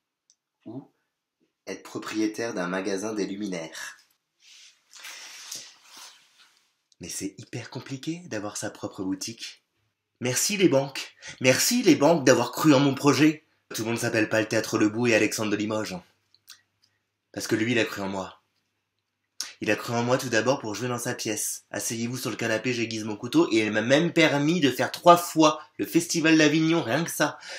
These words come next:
Il a aussi cru en moi pour les spectacles pour enfants qui se jouent au théâtre, au Théâtre Lebou.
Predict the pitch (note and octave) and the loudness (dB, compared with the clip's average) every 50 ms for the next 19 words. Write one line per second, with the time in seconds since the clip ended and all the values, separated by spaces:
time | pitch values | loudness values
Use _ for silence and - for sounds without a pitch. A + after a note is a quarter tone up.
0 | - - - - - - - - _ _ - A#2 A#2 - - - A#3+ A3 - - | -16 -16 -18 -20 -20 -20 -20 -20 _ _ 2 4 4 4 6 4 4 4 2 0
1 | F#3 - - F3 F3 F3 E3+ E3 D#3+ F3 G#3 - - - - - - - _ - | -2 -2 2 4 6 6 8 8 6 4 4 2 -2 -10 -16 -16 -18 -18 _ -8
2 | A#2+ B2+ B2+ B2+ B2+ - D3+ C#3+ - - D3 C#3+ - - - C#3 C3 C3 C3 C3 | -4 0 0 0 2 2 0 0 2 0 -4 -4 -4 -10 -10 -4 -2 -2 -2 -2
3 | - B2 A#2 A#2 - _ - - - - G#2+ G#2 G2 G#2+ A2+ G2+ G#2 G2+ F#2+ - | -4 -8 -10 -10 -14 _ -16 -14 -8 -6 -6 -4 -4 -4 -4 -4 -2 -4 -6 -6
4 | - - - - F#2+ F#2+ F#2 - G2 - - F#2+ F2+ F#2+ A2 - | -8 -12 -10 -8 -6 -6 -4 -6 -6 -6 -8 -8 -8 -10 -10 -14